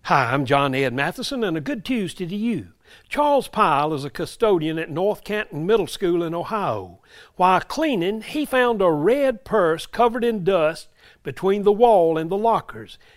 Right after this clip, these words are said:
It had been lost in nineteen fifty-seven. It belonged to Patty Rumfola. She died in twenty thirteen, but they returned the purse to her children.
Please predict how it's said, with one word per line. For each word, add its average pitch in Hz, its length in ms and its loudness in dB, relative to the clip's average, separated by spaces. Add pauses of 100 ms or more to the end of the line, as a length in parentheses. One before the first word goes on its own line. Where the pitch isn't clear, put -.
(120)
It 180 180 2
had 180 160 4
been 175 240 2
lost 208 580 2
in 147 200 -4
nineteen 214 600 -4
fifty-seven. 190 920 0 (480)
It 226 100 -6
belonged 262 360 2
to 160 40 0
Patty 233 400 0
Rumfola. 190 720 0 (300)
She 285 240 -4
died 226 360 6
in 143 140 -6
twenty 196 280 -2
thirteen, 180 800 -6 (280)
but 180 160 -6
they 294 160 4
returned 233 480 0
the 185 80 0
purse 196 400 -2
to 180 160 -4
her 165 140 -4
children. 123 540 -4